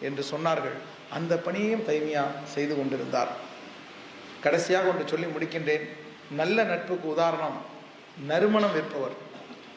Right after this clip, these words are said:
பெருமானார் ஸல்லல்லாஹு அலைஹி வஸல்லம். அவரே நறுமண கடை தான் வைத்திருந்தார். அந்த நறுமணத்தை விற்பவரோடு நீங்கள் பழகினால், ஒன்று அந்த நறுமணத்தை பெறுவீர்கள்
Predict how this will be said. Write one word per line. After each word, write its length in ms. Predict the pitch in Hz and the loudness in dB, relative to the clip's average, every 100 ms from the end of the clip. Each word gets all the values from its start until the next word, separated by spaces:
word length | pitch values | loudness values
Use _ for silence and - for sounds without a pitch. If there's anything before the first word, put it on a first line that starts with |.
| - - - | -18 -8 0
பெருமானார் 360 | 160 185 180 | 4 6 4
ஸல்லல்லாஹு 280 | - 156 156 | 4 4 4
அலைஹி 40 | 143 | 2
வஸல்லம். 320 | 143 123 - | -4 -8 -2
அவரே 300 | 143 180 190 | 4 4 4
நறுமண 420 | 151 170 185 180 | 2 2 2 2
கடை 200 | 165 156 | 0 0
தான் 140 | 160 | 0
வைத்திருந்தார். 560 | 147 147 147 131 123 - - - - - - - - - - | -2 -2 -4 -2 -2 -2 -8 -16 -18 -18 -18 -18 -18 -18 -6
அந்த 240 | - 175 160 | 0 2 4
நறுமணத்தை 720 | 170 247 285 285 269 269 226 | 6 6 6 6 4 4 2
விற்பவரோடு 540 | 196 214 208 208 220 | 2 4 4 6 4
நீங்கள் 340 | 208 185 170 175 | 2 0 0 2
பழகினால், 520 | 185 196 190 185 165 | 4 4 4 2 2
ஒன்று 220 | 202 226 | 2 2
அந்த 140 | 196 | 2
நறுமணத்தை 560 | 165 180 226 226 220 190 | 2 2 4 2 2 0
பெறுவீர்கள் 560 | 180 185 190 165 165 | 2 0 2 0 -2